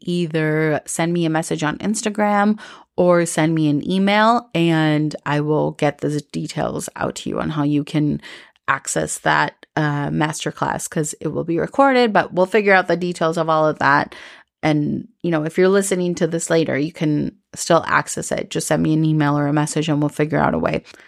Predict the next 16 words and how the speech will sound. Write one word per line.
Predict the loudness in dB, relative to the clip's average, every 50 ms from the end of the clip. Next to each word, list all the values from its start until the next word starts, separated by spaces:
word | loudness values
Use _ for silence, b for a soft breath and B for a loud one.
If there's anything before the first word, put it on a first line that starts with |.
| B B B -10
to | -8 -4
get | -2 0 0 0 0
that | 0 0 0 0 -2
content | -6 -4 -4 -4 -2 -2 -2 -4 -4 -4 -6
over | -6 -4 -4 -4
to | -6 -6 -8 -8 -8
you. | -8 -8 -10 -10 -12 _ 0
And | 0 0 2
so | 2 4 4 4 4 2 0 -4 B B B B B B B B B _ _ _ _ _ _ _ -4
I | -2 0
leave | 0 0 0 0 -2 0 0
you | 0 2 2 4 4 4 4 4 2 0 _
with | -6 -2 0 0 0 0 0
this | 0 2 2 2 2 0 -4
concept | -8 -4 -2 0 0 0 0 0 2 2 2 2 0 -6 -14 _
of, | -4 0 0 2 2 2 0 -2 -4 -6 -8 -14 -20